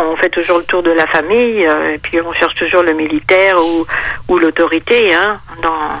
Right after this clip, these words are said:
autour de la personne, hein. Est-ce que, je sais pas, c'est un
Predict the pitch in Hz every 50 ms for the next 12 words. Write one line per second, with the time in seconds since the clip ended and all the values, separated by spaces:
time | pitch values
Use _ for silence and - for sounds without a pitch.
0 | - - - - - - - - - - - - - - - - - - - -
1 | 160 - - 160 160 - 165 156 151 147 - - 143 - - - 156 147 - 147
2 | 147 - - - - - - - - - - - - - - - - - - -
3 | - - - - - - - - - - - - - - - 214 208 202 202 202
4 | 202 190 180 - - - - - - - - - - - - - - - - -
5 | - - - - - - - - - - - - - - - - - - - -
6 | - - - 185 170 - 202 196 - 277 214 143 139 - - 151 156 165